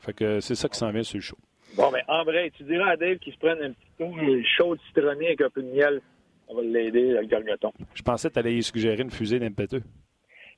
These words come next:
Speaker 2: Ça, c'est option numéro deux, ça marche pas.
Speaker 1: OK. <laughs> OK. Arrêtez le fun de soyez ça en studio, on aurait pu jaser avec David ensemble.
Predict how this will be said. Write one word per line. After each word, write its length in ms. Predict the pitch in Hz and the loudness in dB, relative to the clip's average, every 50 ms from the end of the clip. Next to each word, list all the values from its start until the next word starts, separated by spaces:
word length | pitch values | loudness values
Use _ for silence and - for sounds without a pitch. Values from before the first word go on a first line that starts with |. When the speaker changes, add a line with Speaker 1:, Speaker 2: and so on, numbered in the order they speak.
| _ - | _ 2
Speaker 2:
Ça, 100 | - 147 143 - | 4 4 4 4
c'est 140 | 147 143 135 | 2 0 0
option 260 | 127 123 - 160 151 | 0 0 -2 -4 -2
numéro 280 | 151 147 143 127 131 127 | 0 0 0 2 2 2
deux, 180 | 120 131 123 113 - | 2 0 0 0 -2
ça 80 | 123 | -4
marche 220 | 120 120 110 - - | -4 -4 -4 -4 0
pas. 180 | - 127 113 - - - - _ _ _ _ _ | 0 0 0 0 -4 -14 -20 _ _ _ _ _
Speaker 1:
OK. 160 | 110 107 - 117 92 - - - - - - - - - - - - 147 - - - - - - - - | -12 -4 -2 -2 -2 0 -2 -4 -6 -8 -8 -10 -12 -14 -14 -14 -16 -16 -16 -18 -20 -20 -20 -20 -6 -4
<laughs> 0 | |
OK. 880 | 139 117 - 113 - - 127 - - 135 123 - - 127 - - - - - - - - - - 92 - | -4 -4 -4 -6 -6 -4 -6 -6 -6 -8 -10 -10 -10 -14 -12 -10 -12 -12 -12 -16 -18 -16 -16 -16 -6 -4
Arrêtez 260 | 131 139 165 - 175 | -2 -2 0 0 -2
le 40 | 151 | 0
fun 140 | - 214 208 | 0 0 0
de 60 | 180 | 0
soyez 160 | - 131 123 | 0 0 2
ça 140 | - - 139 | 2 2 0
en 20 | |
studio, 240 | 120 - - 127 135 123 | 0 0 0 2 2 2
on 60 | 113 | 2
aurait 120 | 110 117 120 | 2 0 -2
pu 100 | - 143 | 0 0
jaser 180 | 151 135 127 143 | 0 2 2 0
avec 80 | 135 | 0
David 240 | 123 123 117 120 117 | 0 0 2 2 -2
ensemble. 260 | 110 101 95 - - | -4 -6 -8 -10 -16